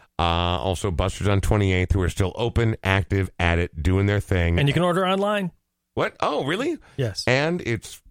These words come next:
Speaker 1: really great to have them. Uh, thanks to Sean.
Speaker 2: You bet.
Speaker 1: Edina Realty. Uh, Audio Quip. All the people who've done our photography, our artwork. It's, uh, it's really hard to imagine how, I mean, the, the last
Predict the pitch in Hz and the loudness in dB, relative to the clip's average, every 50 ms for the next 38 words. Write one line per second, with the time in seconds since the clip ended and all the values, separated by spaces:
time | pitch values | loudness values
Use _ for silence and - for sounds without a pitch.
0 | - - 113 117 107 101 80 101 95 90 - 98 87 98 98 95 85 95 101 80 | -8 -2 0 0 2 2 2 2 0 0 0 2 2 2 2 2 0 0 -2 0
1 | 92 90 87 85 - 110 107 95 - - 92 - - 107 98 107 127 135 - - | 0 2 2 2 2 2 0 0 0 -2 -4 0 0 2 2 2 0 -2 -6 -10
2 | _ _ _ - 107 101 113 139 190 - _ _ - - - 87 90 87 87 85 | _ _ _ -12 -8 -6 -6 -6 -8 -10 _ _ -2 0 0 2 2 2 2 2
3 | 90 95 98 - 131 127 113 - - - - - - 101 104 101 101 98 98 98 | 0 0 0 0 -2 -2 -4 -4 -8 -10 -10 -4 0 0 2 2 2 0 0 0
4 | 98 98 98 101 - - - 135 147 151 151 151 147 123 - - 151 139 135 - | 0 0 -2 -2 -4 -4 -2 -2 -2 -2 -2 -4 -6 -6 -4 -2 -2 -2 -2 -4
5 | - - _ _ _ _ _ - 151 170 185 156 - - 160 151 - - 131 120 | -10 -20 _ _ _ _ _ -2 -2 -2 -2 -2 -2 0 0 0 0 0 0 0
6 | 101 - 123 117 110 107 101 95 - - - - - 135 135 131 120 110 98 - | 0 0 0 0 0 0 0 -2 -2 -4 -4 -4 -2 -2 0 0 0 -2 -2 -2
7 | 127 120 113 73 87 98 98 - 104 110 - - 107 104 98 92 - - - - | -2 -2 -2 -2 -2 -2 -2 -2 -2 -2 -2 -2 -2 -2 -2 -4 -6 -10 -16 -18
8 | - - - - _ - 107 107 92 - - 123 110 104 104 - 127 127 - - | -20 -20 -20 -16 _ -4 -2 -2 -2 -2 0 0 0 0 -2 -4 -6 -6 -4 -4
9 | 107 110 143 185 208 220 180 160 180 185 185 156 147 135 120 117 117 120 127 131 | -4 -2 -2 -2 -2 -2 -2 -2 -2 -2 -2 -2 -2 -2 0 0 0 0 0 0
10 | 117 92 95 78 78 82 78 78 - - - _ _ _ _ _ _ _ - - | 2 2 2 2 2 0 0 -2 -4 -10 -20 _ _ _ _ _ _ _ -6 -2
11 | - 123 123 123 - - - 117 127 127 135 135 123 104 110 120 - 87 - 147 | 0 0 0 0 -4 -6 -4 -2 -2 0 0 -2 -2 -6 -8 -10 -10 -6 -4 -2
12 | 131 143 175 208 233 240 - - - - - | -2 -2 -2 -2 -4 -4 -6 -10 -14 -18 -18